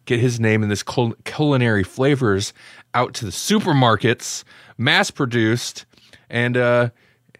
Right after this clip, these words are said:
he's gonna, you know, basically just, like, force Amir into working for him because that's kind of what seemed like was gonna happen anyway. Well,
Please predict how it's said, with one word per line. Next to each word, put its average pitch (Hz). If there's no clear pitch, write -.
he's 131
gonna, 147
you 147
know, 151
basically 127
just, 120
like, 120
force 123
Amir 113
into 98
working 92
for 90
him 95
because 90
that's 98
kind 98
of 87
what 95
seemed 95
like 90
was 90
gonna 98
happen 90
anyway. 90
Well, 107